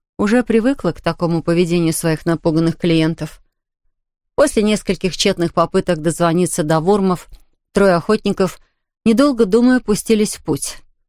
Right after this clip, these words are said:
В багажнике их машины находились основное охотничье снаряжение,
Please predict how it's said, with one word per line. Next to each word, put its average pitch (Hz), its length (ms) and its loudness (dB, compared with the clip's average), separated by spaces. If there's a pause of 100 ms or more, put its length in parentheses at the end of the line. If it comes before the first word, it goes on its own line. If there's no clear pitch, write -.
(280)
В 170 40 -6
багажнике 180 600 2
их 165 140 -4
машины 170 420 0
находились 165 640 0
основное 165 540 0
охотничье 156 540 -4
снаряжение, 175 760 -2